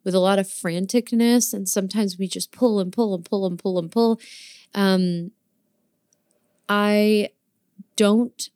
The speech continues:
think that there's any problem with what you're doing, because I think what you're doing comes in waves and seasons, and I think it's okay when you wind up in a space like that.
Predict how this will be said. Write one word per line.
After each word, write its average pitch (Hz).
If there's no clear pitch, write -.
think 185
that 185
there's 196
any 202
problem 175
with 175
what 185
you're 190
doing, 180
because -
I 185
think 190
what -
you're 208
doing 180
comes 185
in 180
waves 175
and 175
seasons, 196
and 185
I 180
think 190
it's -
okay -
when 190
you 185
wind 175
up 180
in 185
a 185
space -
like -
that. -